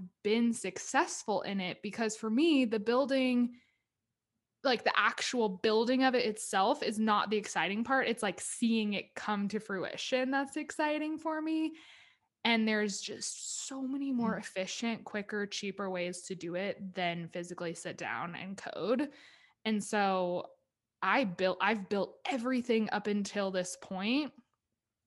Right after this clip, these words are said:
Speaker 1: using, I mean, I did code a lot of stuff early on before I really, like,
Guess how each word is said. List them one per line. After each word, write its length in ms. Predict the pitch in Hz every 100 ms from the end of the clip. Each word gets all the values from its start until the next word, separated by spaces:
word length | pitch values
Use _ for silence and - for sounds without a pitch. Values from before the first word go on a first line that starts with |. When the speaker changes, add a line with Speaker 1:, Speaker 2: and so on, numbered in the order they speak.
| _ -
Speaker 1:
using, 600 | 208 208 196 208 202 202
I 60 | 226
mean, 140 | 220
I 80 | 214
did 200 | 208 202
code 220 | 202 190
a 40 |
lot 200 | 185 180
of 60 | 170
stuff 220 | - 175
early 260 | 185 180 170
on 240 | 170 180
before 300 | 190 - 175
I 80 | 170
really, 300 | 165 170 165
like, 260 | 160 165